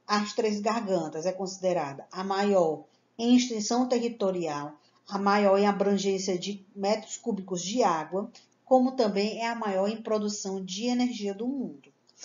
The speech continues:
Já o Rio Amarelo, o Rio Yangtze, ele drena regiões de clima árido e semiárido, até seus rios desaguarem no Oceano Pacífico. Sedimentos se acumulam em suas margens e formam solos le-,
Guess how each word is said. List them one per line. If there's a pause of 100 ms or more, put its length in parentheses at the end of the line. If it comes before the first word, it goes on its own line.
(240)
Já
o
Rio
Amarelo, (720)
o
Rio
Yangtze, (520)
ele
drena
regiões
de
clima
árido
e
semiárido, (380)
até
seus
rios
desaguarem
no
Oceano
Pacífico. (600)
Sedimentos
se
acumulam
em
suas
margens
e
formam
solos
le-,